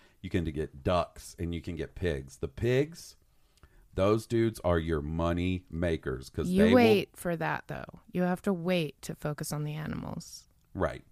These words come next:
Speaker 1: You wanna be in a position where, 'cause it's expensive.
Speaker 2: Very
Speaker 1: You have to buy
Speaker 2: much.
Speaker 1: food for them and all that stuff. But the pigs are such a key component because they'll grow, tr-, or they won't grow. They'll dig up truffles on your land.
Speaker 2: Yeah.
Speaker 1: <clears throat> So that's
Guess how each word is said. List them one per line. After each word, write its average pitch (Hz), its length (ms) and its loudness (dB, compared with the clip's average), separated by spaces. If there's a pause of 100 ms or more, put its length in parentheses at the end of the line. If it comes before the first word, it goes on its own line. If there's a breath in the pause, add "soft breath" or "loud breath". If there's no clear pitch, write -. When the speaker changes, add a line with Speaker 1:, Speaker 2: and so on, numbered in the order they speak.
(140)
Speaker 1:
You 101 160 2
wanna 107 200 4
be 104 160 4
in 98 80 4
a 87 60 -2
position 85 500 -4
where, 80 120 -4
'cause 135 200 -4
it's 143 140 -4
expensive. - 560 -2 (420 soft breath)
Speaker 2:
Very - 180 -2
Speaker 1:
You 104 60 6
have 87 120 4
to 92 80 0
buy 87 240 4
Speaker 2:
much. 90 140 0
Speaker 1:
food 87 280 0
for 82 220 0
them 80 400 -2
and 69 180 -10
all 80 160 -2
that 67 240 -8
stuff. 67 380 -16
But 80 240 -2 (540 soft breath)
the - 60 -4
pigs 151 680 2
are 98 120 2
such 92 280 0
a 82 80 -4
key 95 260 0
component 80 560 -2
because 78 640 -2
they'll 95 140 4
grow, 82 680 -2 (180)
tr-, - 200 -10
or 101 160 6
they 98 160 2
won't 113 260 -2
grow. 95 340 4
They'll 92 320 -2
dig 101 200 2
up 92 220 0
truffles 69 600 -2
on 76 200 -4
your 69 160 -6
land. - 420 -14
Speaker 2:
Yeah. 156 180 -2 (1200 soft breath)
Speaker 1:
<clears throat> - 440 -4
So 131 200 -2
that's 170 520 2